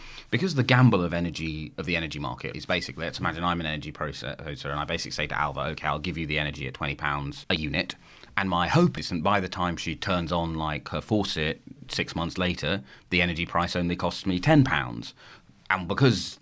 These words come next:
that very much is not what's happening, these providers are going to the wall. Now,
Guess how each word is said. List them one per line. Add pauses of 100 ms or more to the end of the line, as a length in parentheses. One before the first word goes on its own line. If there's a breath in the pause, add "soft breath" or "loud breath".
that
very
much
is
not
what's
happening,
these (140)
providers
are
going
to
the
wall. (380 loud breath)
Now,